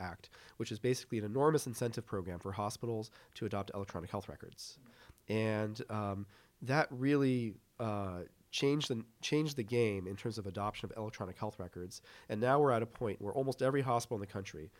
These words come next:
has an electronic health record. And, uh, and it was really the injection of resources from the High Tech Act that seemed to have really catalyzed that.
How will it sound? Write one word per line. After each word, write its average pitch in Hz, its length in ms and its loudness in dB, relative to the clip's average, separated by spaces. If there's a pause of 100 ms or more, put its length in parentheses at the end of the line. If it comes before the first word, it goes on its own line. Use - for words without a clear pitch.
(140)
has 117 120 -4
an 110 120 -4
electronic 98 420 -4
health 98 220 -6
record. 78 340 -10 (340)
And, 101 480 -2 (120)
uh, 87 300 -4 (380)
and 101 140 -4
it 110 80 -2
was 110 160 -4
really 127 360 4 (180)
the 117 100 0
injection 113 400 2
of 104 60 0
resources 104 580 0
from 98 360 -2
the 92 60 -4
High 92 140 -4
Tech - 240 -2
Act 98 200 -2
that 101 120 -8
seemed 104 220 -4
to 101 100 -6
have 87 60 -6
really 87 160 -6
catalyzed 76 440 -10
that. - 140 -14